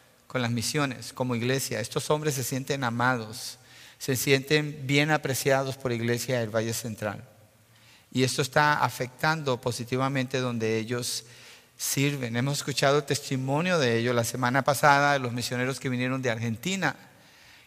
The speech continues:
Y tenemos un reporte de más de doscientas personas que están siendo preparadas en el instituto donde ellos sirven, y eso nos alegra.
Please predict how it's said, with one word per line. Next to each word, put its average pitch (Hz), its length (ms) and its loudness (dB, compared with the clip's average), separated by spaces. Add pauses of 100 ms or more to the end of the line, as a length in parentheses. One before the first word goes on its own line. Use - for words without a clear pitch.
Y - 60 -4
tenemos 127 400 0
un 135 120 -2
reporte 131 440 2
de 127 160 2
más 120 200 0
de 139 80 0
doscientas 151 640 -2
personas 127 480 -6
que 123 100 -6
están 123 260 -4
siendo 147 340 -4
preparadas 113 680 0 (480)
en 117 100 0
el 117 60 0
instituto 123 680 -2
donde 113 420 0
ellos 120 320 -2
sirven, 156 840 -2
y 127 60 0
eso 123 220 -4
nos 135 200 -4
alegra. 139 480 -2